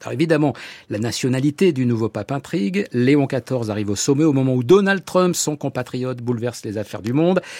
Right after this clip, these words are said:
Ces deux-là ont-ils grand-chose en commun ? On se souvient de la dernière image officielle du pape François. C'était quelques heures avant sa mort, une conversation avec le vice-président américain, le très pieux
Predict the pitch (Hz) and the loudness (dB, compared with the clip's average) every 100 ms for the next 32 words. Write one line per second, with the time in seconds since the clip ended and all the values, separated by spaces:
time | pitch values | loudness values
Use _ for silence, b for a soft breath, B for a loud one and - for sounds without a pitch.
0 | B B - - 196 175 175 160 - 139 | B B -4 0 2 4 6 4 2 -2
1 | 123 131 120 123 131 - 117 107 98 98 | -2 -2 -2 -2 -2 -2 -2 -2 -4 -4
2 | 107 135 151 120 - 104 113 120 95 110 | 0 2 0 0 -4 -4 -2 -2 -2 -2
3 | 110 107 101 110 - - 127 139 117 127 | -2 -2 -2 -6 -10 -2 2 2 2 2
4 | 143 - 180 131 117 143 - 143 - 165 | 0 2 2 2 0 -2 -2 -4 2 0
5 | 170 B B B B - 147 147 147 180 | 0 B B B B -4 -2 0 0 2
6 | 156 165 143 131 131 - 110 120 139 160 | 4 4 2 0 -2 -2 0 2 2 2
7 | 131 - 135 135 - 120 - 160 165 127 | 0 0 0 0 -2 -4 0 0 2 0
8 | 131 151 120 113 135 240 233 - - 120 | 2 0 0 -2 2 2 2 -2 -4 -4
9 | 127 117 110 107 95 - 135 127 101 - | -2 0 0 -2 -4 -6 -4 -4 -6 -6
10 | 113 - 160 | -6 2 2